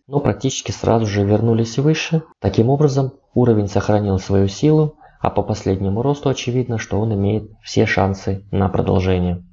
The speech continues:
Текущая поддержка теперь ожидается на один тридцать два шестьдесят четыре, ретест и отбой от которого направит цену к целевой отметке на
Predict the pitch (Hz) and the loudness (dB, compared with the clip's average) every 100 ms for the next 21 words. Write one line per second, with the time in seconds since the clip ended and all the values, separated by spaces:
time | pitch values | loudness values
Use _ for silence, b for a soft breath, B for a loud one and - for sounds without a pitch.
0 | - - 110 - 147 - 123 - 120 110 | -20 -2 -2 0 0 0 0 0 0 0
1 | 135 143 - - 123 117 - - 113 120 | 2 2 0 -6 -4 -4 -6 -2 0 4
2 | 117 - 104 104 110 104 95 - 98 101 | 4 2 0 2 2 2 0 -2 0 2
3 | 104 107 98 95 - - 98 98 98 90 | 0 0 -2 -2 -6 -6 -4 0 2 0
4 | 92 - - - 113 101 98 - 92 - | -4 -14 -8 0 0 2 -2 -2 -4 -4
5 | - - 160 160 160 - 104 113 113 113 | -6 0 2 2 -2 -4 2 2 4 2
6 | - - 107 104 107 104 - - 127 143 | 0 -2 0 0 2 2 0 -2 -2 0
7 | 147 143 143 135 104 98 104 104 95 90 | 0 0 -2 -4 -4 -2 0 0 0 -4
8 | - - - 104 92 90 - - - 98 | -10 -8 -2 0 0 -4 -10 -10 -2 0
9 | 95 95 - - 151 156 - 135 - 113 | 2 2 0 -2 -2 -2 -2 -2 0 0
10 | 107 98 | 0 -2